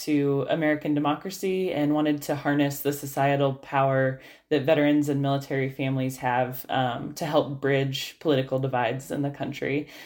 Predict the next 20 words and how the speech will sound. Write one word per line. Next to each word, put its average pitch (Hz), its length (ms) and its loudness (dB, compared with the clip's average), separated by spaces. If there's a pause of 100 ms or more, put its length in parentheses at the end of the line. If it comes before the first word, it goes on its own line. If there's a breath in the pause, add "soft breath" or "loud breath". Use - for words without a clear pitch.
(140 loud breath)
So 156 540 4 (100)
that 202 200 4
group's 214 240 -4
biggest 160 380 0
effort 165 320 4
is 170 180 -2
Vet 175 220 2
the 180 100 -2
Vote, 170 320 6
which 156 240 -4
they 147 260 2
first 151 280 -4
started 143 560 2 (320 loud breath)
in 202 100 0
twenty 185 280 0
twenty-two 165 520 -2
before 147 300 2
the 147 100 2
midterm 143 400 0
elections. 160 720 -2